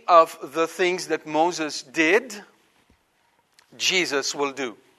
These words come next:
We call Jesus the new Moses, right? Moses led his people from a world of slavery in Egypt,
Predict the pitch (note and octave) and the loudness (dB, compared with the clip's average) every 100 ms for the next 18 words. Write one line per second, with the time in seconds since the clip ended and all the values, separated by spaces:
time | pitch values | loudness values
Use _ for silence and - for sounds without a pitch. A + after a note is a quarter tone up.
0 | _ _ _ _ D3+ D#3 D#3+ D#3 D3+ E3+ | _ _ _ _ -6 2 2 2 -2 -6
1 | F3 E3+ D3 C#3+ D#3 E3+ E3+ E3+ F3 C3+ | -6 -4 -4 -2 -2 -2 0 0 0 -4
2 | G#2 - - _ _ _ _ _ _ _ | -14 -18 -20 _ _ _ _ _ _ _
3 | _ - A2+ E3+ - _ _ _ _ C3+ | _ -8 -4 -4 -6 _ _ _ _ 2
4 | E3 F3+ F3+ G3 - - _ C3+ C3 C#3+ | 4 4 2 -2 -4 -20 _ -10 4 8
5 | C#3+ F3 F3 F3+ _ _ _ D3+ D#3+ - | 8 6 0 -20 _ _ _ -2 0 -2
6 | D#3 D3 C#3+ C#3+ F#3 G#3 - _ - - | -6 -10 -2 0 0 -6 -20 _ -18 0
7 | D#3+ C#3+ D#3 F3+ D#3+ C3+ D3 D#3+ F3 G3 | 4 4 2 -4 -8 -4 0 0 -2 -4
8 | - - D#3+ D3 C3 C#3+ E3 A3 F#3+ G3+ | -4 -2 2 2 0 -4 -4 -6 -6 -4
9 | D#3+ D3 D3 G3+ - - | -6 -6 -2 -2 -4 -20